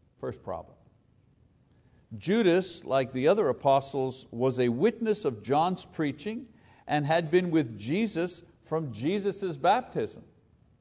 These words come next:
He saw Jesus being baptized. Remember, that was one of the criteria to be an apostle. You had to be with him from the baptism of John. Well, Judas was there.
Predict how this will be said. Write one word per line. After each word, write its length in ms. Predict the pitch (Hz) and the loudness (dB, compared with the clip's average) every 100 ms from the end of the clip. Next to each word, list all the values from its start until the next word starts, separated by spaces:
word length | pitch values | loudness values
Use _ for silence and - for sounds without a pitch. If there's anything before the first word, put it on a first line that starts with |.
| _ _ _ _ _ _ _ | _ _ _ _ _ _ _
He 120 | 151 202 | -8 -6
saw 280 | 240 247 | 0 2
Jesus 480 | 233 180 262 254 220 | 0 -2 -4 -4 -8
being 260 | - 190 160 | -6 -6 -2
baptized. 720 | 135 123 - 98 80 - _ _ _ _ - | -4 -4 -8 -10 -10 -20 _ _ _ _ -16
Remember, 340 | 147 226 190 | -10 -6 -4
that 180 | 127 139 | -6 -6
was 140 | 131 | -6
one 140 | 139 151 | -4 -4
of 60 | |
the 40 | 143 | -2
criteria 460 | 151 139 226 262 | -2 -2 -4 -4
to 80 | 165 | -4
be 120 | 143 | -4
an 60 | 147 | -4
apostle. 480 | 156 190 214 202 147 | 0 -2 -2 -6 -2
You 80 | |
had 80 | 139 | -2
to 60 | 160 | 0
be 120 | 160 | 0
with 240 | 160 208 | 2 2
him 140 | 214 135 | 2 -6
from 280 | - 180 202 | -2 -2 0
the 100 | 165 | 2
baptism 520 | 180 196 202 180 180 | 0 0 -6 -6 -6
of 120 | 160 | -8
John. 320 | 151 233 277 | -6 -8 -6
Well, 100 | 160 | -8
Judas 400 | 131 175 233 220 | -2 -2 -2 -6
was 180 | 214 170 | -8 -6
there. 360 | 196 277 - | -6 -6 -8